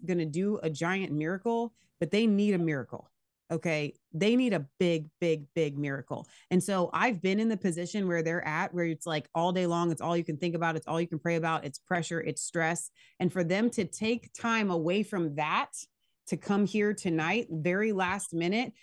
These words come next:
and be able to minister to you guys in our prayer tonight, I just wanna pray a giant breakthrough for them, that God will have them in the land that they're supposed to be in, in the home that they're supposed to be in, with every bit of finances that they're supposed to be in,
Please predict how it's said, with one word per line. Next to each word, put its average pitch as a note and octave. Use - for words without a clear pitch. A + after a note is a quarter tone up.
and F#3+
be F#3
able F3+
to E3
minister F#3+
to F3
you D#3+
guys A#3
in E3+
our G3
prayer G#3+
tonight, A#3+
I F#3
just G#3+
wanna G3+
pray F#3+
a D#3+
giant E3+
breakthrough F3
for B3
them, B3+
that E3
God F#3
will G#3
have G#3
them G3+
in F#3+
the D#3+
land G3
that -
they're G3
supposed F#3+
to D#3+
be G#3
in, B3+
in E3
the D3+
home G#3+
that A3+
they're A3+
supposed A3+
to G#3
be A3
in, G#3
with F3
every G#3
bit G#3+
of G3
finances A3
that G3+
they're G3+
supposed G3+
to F3
be G#3
in, A#3